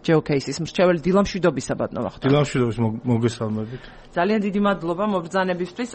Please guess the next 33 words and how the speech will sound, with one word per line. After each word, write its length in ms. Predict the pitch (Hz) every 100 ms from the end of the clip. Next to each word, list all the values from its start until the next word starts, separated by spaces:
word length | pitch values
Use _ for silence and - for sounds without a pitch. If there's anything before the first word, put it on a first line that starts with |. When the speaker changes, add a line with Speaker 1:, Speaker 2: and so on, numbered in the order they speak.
| -
Speaker 1:
ამ 160 | 202
ეთერში, 520 | 226 226 190 - 247 269 - - - - -
როგორც 280 | 185 208 -
მახსოვს, 480 | 208 196 240 240 -
ა, 160 | - 165 170 165
არ 320 | 160 - 185 202 185 - 180 - -
მისაუბრია 840 | 185 185 196 - 196 185 180 190 -
ეთერში 420 | 170 202 180 - -
საკუთრივ, 380 | 151 - - 139
თორე 180 | 151 139
რადიო 240 | 139 147
თავისუფლება, 520 | - 123 - - 151 -
ცხადია, 300 | - 147 151
წერს 320 | 135 151 143 -
და 60 |
ყველა 240 | - 147 151
კუთხით 360 | 131 - 160 170
აშუქებს 400 | - 165 151 -
ამას. 240 | 151 202 - - - -
სამხედრო, 720 | - - 254 247 233 202 214 220 - - - -
ა, 240 | 165 175 165
ნაწილზე, 560 | 185 202 - 165 151
სამხედრო 540 | 147 185 - 196 175 202 - -
პროცესი, 600 | - 185 180 170 151 127
აი, 120 | 165
სამხედრო 640 | - 185 - 190 165 175
ანალიზი 480 | 160 170 175 170 175
არ 140 | 160 160
მოგვისმენია. 540 | 165 190 - 240 220
ძალიან 320 | 139 180 220 247
ყურადღებით 520 | 220 214 185 196 220
ვადევნებ 480 | 185 160 170 185 208
თვალს 360 | - 180 185